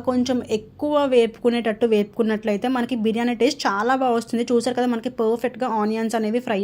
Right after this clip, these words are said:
అయిపోయావి. ఇప్పుడు అందులో నుంచే కొన్ని ఆనియన్స్ని తీసుకొని ఒక బౌల్లో పెట్టుకొని పక్కన పెట్టేసుకోండి. ఇప్పుడు ఉన్న ఆనియన్స్ అనేవి అందులోనే పెట్టేసుకొని ఈ ఆనియన్స్ అన్నీ కూడా ఒక సైడ్కి తీసుకొని ఇప్పుడు ఇందులోనే బిర్యానీ సామాన్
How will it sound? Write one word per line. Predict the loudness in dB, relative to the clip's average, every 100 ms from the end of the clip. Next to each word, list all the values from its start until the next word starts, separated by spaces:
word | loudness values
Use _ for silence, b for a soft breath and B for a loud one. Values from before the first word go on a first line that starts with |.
| 2
అయిపోయావి. | 2 2 0 0 0 0 -2 B -8 -2
ఇప్పుడు | 0 2
అందులో | 4 4
నుంచే | 2 -2 0
కొన్ని | 0 0 2
ఆనియన్స్ని | 2 2 0 -2 -2
తీసుకొని | -2 -2 -2 0 0 B B -6 -2
ఒక | 0 2
బౌల్లో | 2 2 0
పెట్టుకొని | -2 -2 -2 0
పక్కన | 0 0 0
పెట్టేసుకోండి. | 0 0 0 0 0 2 2 2 B B B -4
ఇప్పుడు | 0 2 4
ఉన్న | 6 4 2
ఆనియన్స్ | 2 0 0
అనేవి | 2 2 2
అందులోనే | 2 2 2 2 0
పెట్టేసుకొని | -2 -2 -2 -2 0 2 2 0
ఈ | 2
ఆనియన్స్ | 2 2 2 2
అన్నీ | 0 0
కూడా | 0 0
ఒక | 0 0
సైడ్కి | 0 0 -2
తీసుకొని | -2 -2 -2 0
ఇప్పుడు | 0 0 2
ఇందులోనే | 2 2 2 0
బిర్యానీ | 2 2 2 2 2 0
సామాన్ | 0 0 0